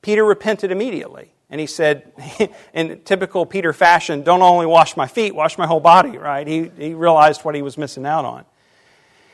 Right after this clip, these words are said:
And then we see Peter fall again and repent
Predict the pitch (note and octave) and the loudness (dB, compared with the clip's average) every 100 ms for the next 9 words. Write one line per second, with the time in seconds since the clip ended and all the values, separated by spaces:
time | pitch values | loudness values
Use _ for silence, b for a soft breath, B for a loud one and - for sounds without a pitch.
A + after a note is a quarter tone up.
0 | _ G#3 A#3 B3 B3+ C4+ B3 A#3 A#3+ - | _ 4 4 2 -2 -4 -6 -6 -6 0
1 | A#3+ A3+ G#3+ A#3 G3 - _ _ _ _ | 0 0 -4 -10 -12 -16 _ _ _ _
2 | _ _ _ _ _ _ _ - D3 D3 | _ _ _ _ _ _ _ -16 -10 -10
3 | C#3+ C#3 G#2+ - _ | -10 -12 -14 -20 _